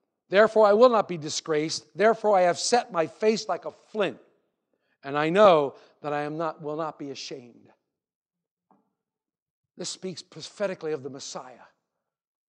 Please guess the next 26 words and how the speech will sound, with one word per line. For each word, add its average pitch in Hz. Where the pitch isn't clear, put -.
Isaiah 170
is 160
talking 170
about 160
the 170
Messiah 156
who 135
will 156
set 202
his 180
face -
like 160
a 143
flint 208
to 202
do 254
the 240
will 208
of 147
God. 156
Set 240
his 262
face 233
like 220
a 214
flint. 214